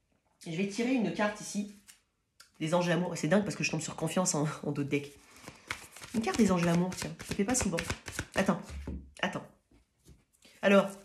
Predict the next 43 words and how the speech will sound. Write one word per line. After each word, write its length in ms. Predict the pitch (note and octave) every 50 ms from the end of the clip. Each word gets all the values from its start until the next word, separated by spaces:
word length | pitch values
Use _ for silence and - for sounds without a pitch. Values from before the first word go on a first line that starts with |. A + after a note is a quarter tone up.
| - - - -
quoi 140 | - C4
d'autre ? 240 | A#3 B3+ B3 A#3+ -
Un 60 | F3+
dernier 220 | F#3+ G#3+ A#3 B3 B3
message 360 | A#3 G#3+ - G#3 F3+ F3 -
pour 80 | - F3+
mes 80 | E3+
célibataires. 520 | E3 - E3+ D#3+ E3+ D3+ D3+ D3 E3+ - D3+
Euh, 140 | D#3+ D3+
pour 140 | D3+ D3+ F3
mes 80 | F3 E3+
célibataires, 520 | - F3+ D#3+ D#3 D3+ D3 - D#3 D3 C3+
oui. 120 | - E3 - - - - _ - - - - - -
Alors, 160 | C3 B2+ - -
tout 140 | - G#3
le 60 | G3 G3
monde 180 | A3+ C4+ B3
ne 40 | G3+
va 120 | E3 D#3+
pas 80 | C#3 D3
rencontrer 320 | - D3+ C3+ - - -
quelqu'un. 340 | C#3+ - A3 A3 C#4+ D4+ C#4 - -
Mais 120 | D#3 D#3+ E3
il 60 | F3
y 40 | F#3+
a, 160 | G3 G3 -
euh, 80 | C#3+ C3+
moi, 200 | D#3+ F#3 A3 A#3
ce 80 | A3+
que 80 | - F#3+
je, 220 | E3 F3 E3 D3+
je 140 | C#3+ C#3+ D#3
cherche, 460 | D3 - - F#3 - - - - - -
je 120 | D3+ D3+
cherche 240 | C#3+ - - E3 -
surtout 280 | - F3+ - - G3+ E3+
à 60 | D3
mettre 200 | D#3+ D#3 - -
en 40 | D3
valeur 340 | D3 C#3+ E3 G3+ A3 G#3+ - - - _ _ _ _ _ _ _ -
et 60 | D3+
en 80 | C#3+ C#3+
lumière, 360 | D#3 D#3+ E3+ F#3 A3+ A#3+